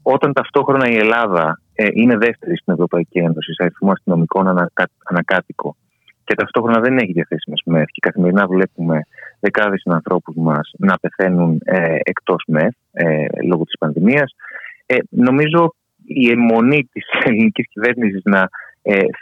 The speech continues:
φτιάξει μια Ελλάδα που θυμίζει απέραντη εμπόλεμη ζώνη με στρατιές ματ να χτυπάνε τους πολίτες, ε, με όλο τον ειδών τις αφορμές, νομίζω είναι κάτι το οποίο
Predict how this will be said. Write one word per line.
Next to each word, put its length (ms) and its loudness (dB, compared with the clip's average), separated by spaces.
φτιάξει 440 -2
μια 180 4
Ελλάδα 600 2
που 300 2
θυμίζει 400 4
απέραντη 460 0
εμπόλεμη 440 4
ζώνη 400 2
με 280 4
στρατιές 480 -4
ματ 300 2
να 160 -2
χτυπάνε 600 0
τους 200 -12
πολίτες, 600 2
ε, 180 0
με 260 4
όλο 240 4
τον 160 -2
ειδών 180 0
τις 100 -4
αφορμές, 480 0
νομίζω 260 2
είναι 120 2
κάτι 240 0
το 140 0
οποίο 360 4